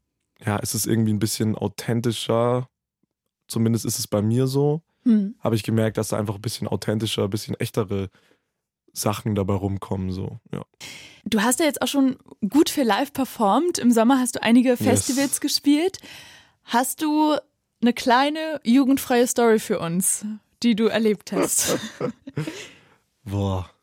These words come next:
Speaker 2: Oder einen Moment, der dich irgendwie gekickt hat?
Speaker 1: Boah, ich weiß nicht. Also, was ich richtig crazy fand, ist, dass Leute sich meine Lyrics tätowiert haben. Das fand ich komplett abgefahren.
Speaker 2: Oh, welche waren das?
Speaker 1: A-, alles Mögliche. Also, es waren echt einige und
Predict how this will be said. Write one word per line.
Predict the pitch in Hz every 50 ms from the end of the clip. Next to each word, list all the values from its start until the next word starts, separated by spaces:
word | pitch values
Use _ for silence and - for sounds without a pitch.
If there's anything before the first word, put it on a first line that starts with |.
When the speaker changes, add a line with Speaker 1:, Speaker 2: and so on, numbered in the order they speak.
| _ _ _ _ _ _ _ _ _ _ _ _ _ _ _ _ _ _ _ _ -
Speaker 2:
Oder | 220 208 196
einen | 196
Moment, | 196 196 185 175 165 175 202 214 - - - - _ -
der | 165 160 170
dich | 180 190 - -
irgendwie | - 185 - 185 165
gekickt | - - 165 165 - - - - - - - -
hat? | - - - -
Speaker 1:
Boah, | - 110 107 107 101
ich | 92 110
weiß | 113 117 110 117
nicht. | 110 98 - 120
Also, | 123 110 131 131 120 -
was | 107 127 127
ich | 127 120 120
richtig | 135 156 - - 143 -
crazy | - - 139 131 143 139 135 127
fand, | - - 123 127 120 -
ist, | 120 113 -
dass | 127 107 - -
Leute | - 113 113 120 139 131 131
sich | 107 98 110 113 107 - - - _ _ _ _
meine | 104 110 107 107 107 107 104 104
Lyrics | 104 107 113 113 123 131 135 123 107 - -
tätowiert | - 117 101 - 110 98 98 98 98 87 - -
haben. | 98 95 92 92 92
Das | 101 98 -
fand | - 107 101 101
ich | 92 -
komplett | 107 98 92 98 98 98
abgefahren. | - - - - - - 107 95 92 98 - -
Speaker 2:
Oh, | 196 208 262 330 339 254 190 180 165 175 185 -
welche | 190 208 - - 214 160
waren | 165 160 170 185 196
das? | 220 302 392 - - - - _ _ _ _ _ _ _ _ _
Speaker 1:
A-, | - - - - -
alles | - - 135 147 - -
Mögliche. | 151 156 156 151 143 - - 110
Also, | 101 101 98 104
es | 98 - -
waren | 120 117 117 120 120 104
echt | - 120 123 - - -
einige | 110 117 127 135 139 139 131 123 127 127 131 123
und | 127 117 110 - -